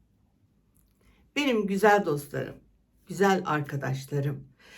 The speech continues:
oğlaklardan çok ama çok, en çok oğlaklardan ve ikizlerden efendim, e, mesajlar gelir. Hepsine nasıl ben, e, cevap vereyim? Toplu halde cevap vereceğim.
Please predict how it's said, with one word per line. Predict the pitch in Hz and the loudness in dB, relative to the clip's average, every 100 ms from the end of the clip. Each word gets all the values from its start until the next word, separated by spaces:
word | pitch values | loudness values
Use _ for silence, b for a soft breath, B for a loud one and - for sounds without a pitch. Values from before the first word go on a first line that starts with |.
| B _ | B _
oğlaklardan | 285 285 220 196 190 180 180 190 190 185 | 4 6 6 4 2 0 2 2 0 -4
çok | 311 277 208 196 208 | 0 2 2 0 0
ama | 202 190 185 | 2 0 -2
çok, | - 269 - - - | 4 4 4 -2 2
en | 349 311 | 4 4
çok | 190 175 - - | 2 0 0 0
oğlaklardan | 320 262 220 214 196 190 - 294 | 0 4 2 2 0 2 0 -2
ve | 254 302 | -2 -4
ikizlerden | - 214 214 185 185 180 175 202 196 | -6 -8 -4 -4 2 2 4 2 0
efendim, | - 143 165 151 143 127 117 B B B - | -2 -8 -6 -4 -4 -4 -6 B B B -4
e, | 160 151 | 0 0
mesajlar | 147 156 - 147 139 143 | 0 -2 -2 -2 0 0
gelir. | 143 143 143 190 240 - B B B | 0 0 0 2 0 -6 B B B
Hepsine | 427 427 254 214 220 | 0 0 -2 0 0
nasıl | 269 262 202 | -2 -4 -4
ben, | 190 170 165 - | -2 0 -2 -6
e, | 165 160 156 147 143 143 - _ _ b b b - | -4 -4 -2 -2 -4 -6 -12 _ _ b b b -2
cevap | 190 180 175 - | 2 2 -2 -2
vereyim? | 156 147 196 - - B B B _ | -2 0 -2 -4 -12 B B B _
Toplu | 269 277 311 254 | -10 -6 -4 0
halde | 190 151 | 0 -2
cevap | 147 147 143 139 | -2 -2 -2 -4
vereceğim. | 139 127 - 214 262 | -6 -6 -4 -4 -4